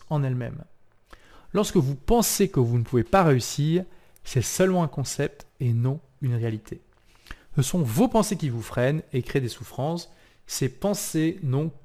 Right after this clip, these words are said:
que le poids que vous leur donnez. Principe trois, apprenez à maîtriser vos pensées et vos émotions. Nos pensées proviennent de nos sens et nous transmettent des informations en continu.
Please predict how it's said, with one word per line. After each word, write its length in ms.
que 120
le 140
poids 460
que 80
vous 220
leur 460
donnez. 340
Principe 540
trois, 760
apprenez 720
à 140
maîtriser 520
vos 220
pensées 680
et 100
vos 320
émotions. 400
Nos 140
pensées 480
proviennent 640
de 100
nos 140
sens 520
et 60
nous 80
transmettent 600
des 200
informations 680
en 160
continu. 520